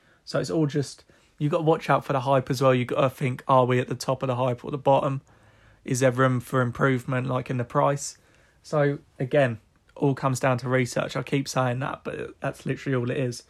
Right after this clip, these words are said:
But anyway, I was getting excited about the, um, Messi and Ronaldo, and I thought I'd look at their first tournament, which for Ronaldo, it's actually Euro two thousand and four.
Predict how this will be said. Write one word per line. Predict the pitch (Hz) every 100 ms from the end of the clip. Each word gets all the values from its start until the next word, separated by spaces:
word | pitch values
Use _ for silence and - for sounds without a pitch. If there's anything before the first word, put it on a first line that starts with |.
| _ - - -
But | 147
anyway, | 131 120 117 - _ _ _ _
I | 139
was | 131
getting | 165 160
excited | 135 - 139 139 127
about | 131 127 - - -
the, | 131 127 120 117 _ _ _ _ _ _
um, | 131 123 117 117 113 - -
Messi | 143 139 127 131
and | 120
Ronaldo, | 123 127 127 131 127 - _ _
and | 139
I | 131
thought | 139 135
I'd | 135
look | 139 151
at |
their | 135
first | - 135 123
tournament, | - 147 127 117 69 - _ _ _ -
which | 139 - - -
for | - 156
Ronaldo, | 160 165 160 147
it's | -
actually | 139 - - 131 127 135
Euro | 131 131
two | 127 139 127
thousand | 131 123
and | 127 123
four. | 131 120